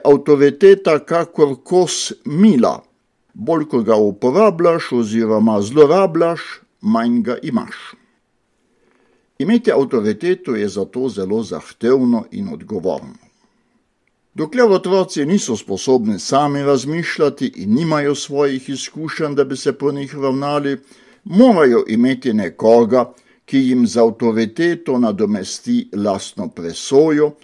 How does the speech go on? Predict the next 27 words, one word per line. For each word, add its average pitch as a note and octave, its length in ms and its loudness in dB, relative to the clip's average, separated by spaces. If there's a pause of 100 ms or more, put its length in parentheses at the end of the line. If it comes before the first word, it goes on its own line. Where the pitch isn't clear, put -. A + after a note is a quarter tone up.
(100)
ki A2+ 140 -8
je G2 140 -6
še F#2 200 -10
niso - 360 -10
sposobni. - 680 -6 (920)
Takšna A3 420 -2
avtoriteta C3+ 880 0
so G#2+ 200 -4
zato G2 560 -2
najprej E2+ 540 -8
starši. G#2+ 680 0 (1000)
Ohranili A#2+ 640 0
pa G#2 180 0
jo G#2 140 0
bodo G2+ 300 -2
do A2+ 160 0
konca, G3 580 2 (440)
če - 140 -14
bodo F#2+ 300 -8
s - 140 -14
svojim G#2 420 -2
ravnanjem D3+ 800 -2 (100)
stali E3+ 640 2
za C#3 220 0
svojimi A2 760 2 (180)
lepimi G2+ 460 -4
besedami. F#2+ 640 -8